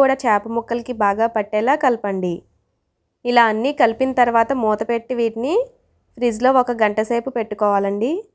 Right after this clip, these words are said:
ఇప్పుడు ఒక మిక్సీ జార్ తీసుకుని మూడు మీడియం సైజు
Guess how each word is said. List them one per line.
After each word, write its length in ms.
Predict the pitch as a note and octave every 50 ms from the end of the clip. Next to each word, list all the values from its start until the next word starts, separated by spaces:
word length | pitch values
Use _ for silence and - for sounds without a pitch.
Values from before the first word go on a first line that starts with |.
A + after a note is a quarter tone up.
| _ _ _ _ _ _ _ _ _ _ _ _ _ _ _ _ _ _ _ _ _ _ _ - - A#3+
ఇప్పుడు 180 | A#3 - B3+ B3 B3
ఒక 100 | B3 C4 B3+ A3+
మిక్సీ 260 | G#3 - - B3 B3 A#3
జార్ 180 | C4+ B3+ B3+ B3+ - B3+
తీసుకుని 440 | B3 A#3+ _ - A3+ A3 A#3 C#4+ F4 A4+ - _ _ _ _ _ - A#3
మూడు 160 | A#3 A#3+ A#3+ A#3+ A#3
మీడియం 280 | A3 G#3+ G#3 A3 A#3+ A#3+ A#3
సైజు 240 | B3+ B3 B3 A#3 A#3+